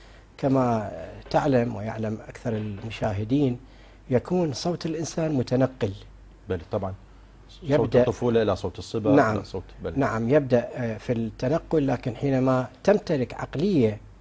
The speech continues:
Speaker 1: أن
Speaker 2: كيف تحافظ؟
Speaker 1: تتمكن
Speaker 2: نعم.
Speaker 1: من السيطرة على هذا الصوت وإدارته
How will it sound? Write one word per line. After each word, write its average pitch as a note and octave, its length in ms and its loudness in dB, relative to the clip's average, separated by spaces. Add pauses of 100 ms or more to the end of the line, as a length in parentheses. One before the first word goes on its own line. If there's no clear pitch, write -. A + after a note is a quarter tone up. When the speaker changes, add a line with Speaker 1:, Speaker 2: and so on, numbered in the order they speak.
(720)
Speaker 1:
أن C3+ 380 4 (720)
Speaker 2:
كيف B2+ 200 -2
تحافظ؟ D3 360 6
Speaker 1:
تتمكن D3+ 480 6
Speaker 2:
نعم. C3+ 120 0 (160)
Speaker 1:
من D#3 320 4 (120)
السيطرة C3+ 840 6 (460)
على C3 180 0
هذا C#3+ 300 2
الصوت C3+ 380 0
وإدارته C3 800 -2